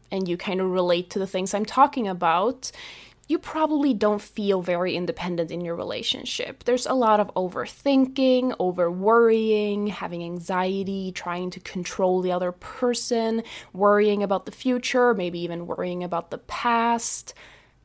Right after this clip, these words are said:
That's not independence, and we waste so much of our time and energy worrying about the other person, and not enough energy <laughs> worrying about ourselves and what we do in our own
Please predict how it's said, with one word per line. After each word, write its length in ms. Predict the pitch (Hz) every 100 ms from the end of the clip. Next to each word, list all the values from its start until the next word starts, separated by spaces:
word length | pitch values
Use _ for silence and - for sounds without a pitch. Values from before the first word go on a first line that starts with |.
| _ _ -
That's 280 | 285 -
not 240 | 254 240 -
independence, 920 | 214 190 - 175 180 - - 262 -
and 200 | 214 220
we 100 | 240
waste 600 | 214 175 208 208 208 -
so 340 | - - 190
much 240 | 196 185 190
of 80 | 175
our 120 | 175
time 280 | - 180 180
and 80 |
energy 680 | 170 175 185 185 226 254 311 302
worrying 480 | 185 185 196 196
about 220 | 196 190 185
the 100 | 190
other 180 | 190
person, 640 | 190 - 202 - 285 311 392 - - - -
and 220 | 339 330 427 494 523
not 280 | 466 392 -
enough 360 | 247 196 196 -
energy 540 | 185 214 - 233 202
<laughs> 20 | 185
worrying 560 | 240 233 190 180 180
about 420 | - 175 165 165
ourselves 600 | 285 311 - 427 80 -
and 140 | 202 180
what 140 | 165
we 100 | 180
do 300 | 175 160 165
in 160 | - 190
our 160 | 180 170
own 380 | - - -